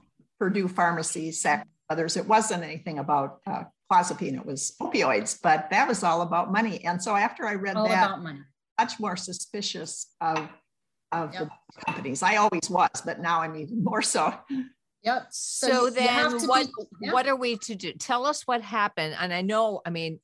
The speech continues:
Speaker 3: I
Speaker 2: So
Speaker 3: totally hear
Speaker 2: at
Speaker 3: you.
Speaker 2: Viewpoint, at Viewpoint Dual Recovery, Doctor Terry Vaughn in Prescott, Arizona is the medical director of that program. And they put Carson on clozapine.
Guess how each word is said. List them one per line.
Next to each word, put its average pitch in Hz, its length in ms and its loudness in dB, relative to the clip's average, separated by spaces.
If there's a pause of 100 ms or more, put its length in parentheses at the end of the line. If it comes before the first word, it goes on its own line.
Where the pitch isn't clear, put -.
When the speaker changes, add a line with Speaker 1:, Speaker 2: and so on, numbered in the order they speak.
Speaker 3:
I 180 360 0
Speaker 2:
So 202 180 2
Speaker 3:
totally 196 280 -8
hear 160 200 -6
Speaker 2:
at 185 200 2
Speaker 3:
you. 254 100 -6
Speaker 2:
Viewpoint, 269 720 -2 (420)
at 170 240 -8
Viewpoint 233 460 -4
Dual 220 240 -2
Recovery, 156 640 -6 (460)
Doctor 214 440 0
Terry 240 420 -2
Vaughn 165 440 -4 (140)
in 156 120 -6
Prescott, 180 380 -6
Arizona 170 540 -4
is 151 160 -8
the 165 80 -8
medical 180 380 -2
director 143 500 -4
of 139 100 -8
that 139 240 -4
program. 135 460 -10 (340)
And 214 80 2
they 240 80 4
put 254 220 0
Carson 240 340 2
on 226 140 -2
clozapine. 214 560 -6